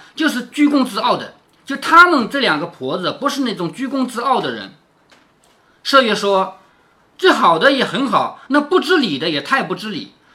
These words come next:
什么意思啊？就是同样是下等的人啊，有的人很好，有的人没有礼节。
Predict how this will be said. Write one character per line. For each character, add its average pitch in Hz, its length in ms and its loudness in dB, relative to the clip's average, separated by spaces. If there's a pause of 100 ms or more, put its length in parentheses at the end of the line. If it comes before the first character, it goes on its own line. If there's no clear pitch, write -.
什 - 120 -6
么 247 80 0
意 294 80 4
思 226 140 -2
啊？ 208 100 4
就 277 140 -6
是 285 80 -2
同 202 260 -4
样 330 160 6
是 254 140 -2
下 247 300 0
等 123 180 -8
的 120 100 -8
人 113 240 -8
啊， 123 120 -6
有 139 200 0
的 262 120 0
人 233 180 2
很 214 220 -6
好， 165 180 -4
有 123 140 -6
的 208 100 -6
人 190 120 -2 (140)
没 147 140 -2
有 254 80 -4
礼 135 220 -4
节。 120 400 -12